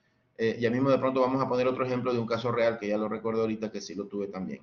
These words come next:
A ver. Supongamos que María, eh,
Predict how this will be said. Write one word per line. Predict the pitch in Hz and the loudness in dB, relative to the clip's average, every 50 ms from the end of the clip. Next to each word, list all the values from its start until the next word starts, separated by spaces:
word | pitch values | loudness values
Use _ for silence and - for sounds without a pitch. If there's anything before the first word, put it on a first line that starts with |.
| - | -8
A | - 90 | -6 -4
ver. | 92 - - - _ _ _ _ _ _ _ _ _ _ _ _ _ _ _ _ _ _ _ _ _ _ _ _ _ _ _ _ _ _ _ _ _ _ _ _ _ _ _ _ _ _ _ _ _ _ | -4 -4 -6 -10 _ _ _ _ _ _ _ _ _ _ _ _ _ _ _ _ _ _ _ _ _ _ _ _ _ _ _ _ _ _ _ _ _ _ _ _ _ _ _ _ _ _ _ _ _ _
Supongamos | - - 180 190 208 196 190 190 196 202 202 | 0 0 4 6 6 8 8 8 8 8 6
que | 196 185 175 | 6 4 4
María, | 156 143 143 170 180 139 120 117 123 120 117 - - _ _ _ _ _ _ _ _ _ _ _ - | 6 4 4 6 6 6 6 6 4 2 -2 -10 -16 _ _ _ _ _ _ _ _ _ _ _ -4
eh, | 110 110 110 107 107 104 101 98 - - - | 0 2 2 4 4 4 4 2 0 -4 -10